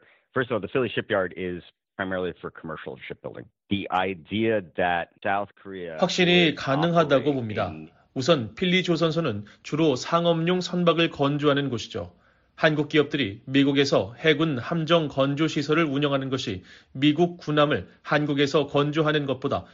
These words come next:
Speaker 2: 훨씬 더 가능성이 있다고 봅니다. 물론 한국 기업들 입장에서는 한국 조선소에서 건조하는 것이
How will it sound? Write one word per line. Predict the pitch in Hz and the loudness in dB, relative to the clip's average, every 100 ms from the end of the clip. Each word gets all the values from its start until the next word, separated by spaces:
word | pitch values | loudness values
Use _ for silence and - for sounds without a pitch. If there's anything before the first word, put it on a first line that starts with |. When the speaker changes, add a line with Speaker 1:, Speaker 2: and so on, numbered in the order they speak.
| _ | _
Speaker 2:
훨씬 | 160 147 143 | -2 0 0
더 | 131 | -2
가능성이 | 98 135 139 143 147 151 127 | 0 0 0 0 0 0 -2
있다고 | 123 127 117 | 0 0 0
봅니다. | 123 113 95 - - _ _ _ _ _ _ | -4 -6 -10 -12 -16 _ _ _ _ _ _
물론 | 139 170 139 | 2 4 4
한국 | 107 - 165 170 175 | 2 0 0 0 0
기업들 | 170 160 175 | 2 2 2
입장에서는 | 139 135 147 131 156 135 98 - - | 2 2 0 0 -4 -6 -8 -14 -20
한국 | - 151 151 165 - | -2 0 0 -2 -4
조선소에서 | 139 156 156 - 147 139 - | -2 0 -2 0 0 0 -2
건조하는 | 139 143 147 143 | -2 0 0 0
것이 | 127 123 95 | -4 -4 -6